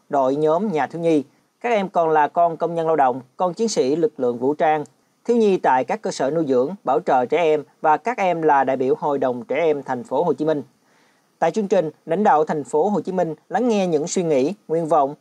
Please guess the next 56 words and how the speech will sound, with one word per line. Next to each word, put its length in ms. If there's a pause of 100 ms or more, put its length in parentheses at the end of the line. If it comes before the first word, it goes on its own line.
đề 140
xuất 300
của 140
các 160
em 260 (160)
và 120
nhắn 240
gửi 240
những 220
mong 180
muốn, 220 (240)
kỳ 140
vọng 300
đối 160
với 140
các 160
em 280
trong 280
thời 160
gian 120
tới, 340 (240)
góp 140
phần 260
xây 200
dựng 340
Thành 160
phố 200
Hồ 100
Chí 160
Minh 220 (160)
có 100
chất 200
lượng 220
sống 260
tốt, 240 (200)
văn 180
minh, 260
hiện 180
đại, 260 (100)
nghĩa 120
tình. 260 (680)
Các 120
đại 80
biểu 220
còn 320
dâng 160
hoa, 280 (100)
dâng 160
hương, 300 (120)
báo 160
công 280
Chủ 140
tịch 220
Hồ 200
Chí 140
Minh 220